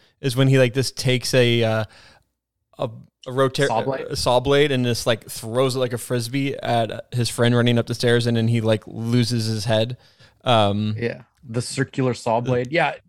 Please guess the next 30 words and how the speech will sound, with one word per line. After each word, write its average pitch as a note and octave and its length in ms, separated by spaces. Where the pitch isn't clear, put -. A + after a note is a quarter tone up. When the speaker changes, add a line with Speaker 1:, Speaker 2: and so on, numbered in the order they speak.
Speaker 2:
In, C#3+ 320
in D#3+ 140
the D3+ 60
movie E3 200
Commando, C#3+ 680
Arnold C3 240
Schwarzenegger, C3 480
like, A#2+ 220
breaks A#2 240
into A#2+ 240
a G#2 40
tool, B2 300
tool C3+ 200
shed D3 220
at E3 60
one D3 160
point, D#3 200
and C#3+ 80
he B2+ 60
grabs, B2 440
like, B2+ 200
like, C3+ 240
two E3+ 220
of F3+ 60
those E3+ 240
with D3 100
one C#3+ 260
hand, D3 340
and D3+ 100
he A#2 140